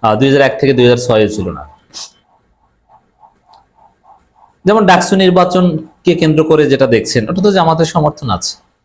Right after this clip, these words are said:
এই যে নারী, সংখ্যালঘু সবাইকে নিয়ে একটা প্যানেল করতে পারা,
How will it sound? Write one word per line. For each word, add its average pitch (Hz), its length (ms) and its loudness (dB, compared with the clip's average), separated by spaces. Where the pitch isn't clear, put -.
এই 147 80 2
যে 165 300 0
নারী, 143 360 4
সংখ্যালঘু 143 560 0
সবাইকে 170 480 0
নিয়ে 170 160 2
একটা 147 160 -2
প্যানেল 135 340 -2
করতে 110 260 -4
পারা, 85 300 -6